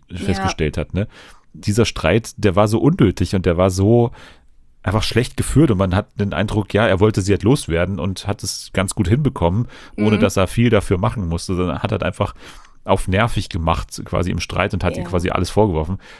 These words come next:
Speaker 2: Shakira ist da jetzt nicht die Person, die so stark aneckt wie Jade natürlich oder die so in die
Speaker 1: Mhm.
Speaker 2: Diskussion geht, sondern die war halt, hat sie auch gesagt, die war sehr schnell verliebt und, äh,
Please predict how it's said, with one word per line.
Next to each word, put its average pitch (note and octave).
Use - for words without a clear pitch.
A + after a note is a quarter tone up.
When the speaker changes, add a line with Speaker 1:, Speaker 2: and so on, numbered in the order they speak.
Speaker 2:
Shakira A#2+
ist -
da A2
jetzt F#2+
nicht -
die G#2+
Person, G#2
die G2+
so G2
stark F2+
aneckt -
wie F2+
Jade G#2
natürlich D#2
oder D#2
die F2
so F#2+
in F2
die E2+
Speaker 1:
Mhm. D#2
Speaker 2:
Diskussion G#2
geht, D#2+
sondern E2+
die E2
war F2+
halt, F#2+
hat G2+
sie -
auch D#2+
gesagt, F2+
die F2+
war D#2+
sehr F2
schnell F2
verliebt F#2+
und, A2+
äh, G2+